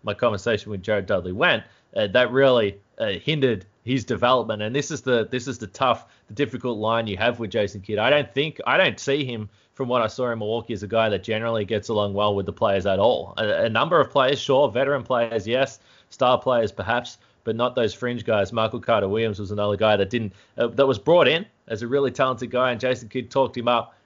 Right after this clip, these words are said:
Uh, they didn't seem to really ever have that balance. Greg Monroe, uh, came here as a marquee free agent and was quickly out the door and quickly, uh, out of the lineup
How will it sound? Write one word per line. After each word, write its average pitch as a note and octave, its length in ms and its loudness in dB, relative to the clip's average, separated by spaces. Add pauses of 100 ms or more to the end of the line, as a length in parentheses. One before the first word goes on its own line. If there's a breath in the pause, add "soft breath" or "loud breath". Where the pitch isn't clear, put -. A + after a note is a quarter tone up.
(120)
Uh, G#2 80 0
they B2 220 2
didn't C3+ 200 -4
seem C3 220 -6
to A#2 140 -8
really A#2 300 0
ever A#2 180 2
have G#2+ 200 0
that A#2 200 0
balance. A#2 300 0
Greg A#2+ 240 -2
Monroe, G#2+ 460 2 (300 soft breath)
uh, G#2 220 0 (120)
came B2 300 0
here B2 180 -2
as A2+ 100 -4
a A#2 40 -4
marquee A2 400 -6
free A2+ 220 -4
agent A2 320 0
and G2+ 80 -6
was F#2+ 100 -8
quickly A#2+ 400 -2
out G#2 100 2
the G#2 80 -6
door G#2+ 280 0
and G2 100 -6
quickly, A#2 420 -2 (280 soft breath)
uh, A2 140 0
out A#2 180 2
of G2+ 100 -2
the G#2+ 80 -4
lineup G2+ 440 0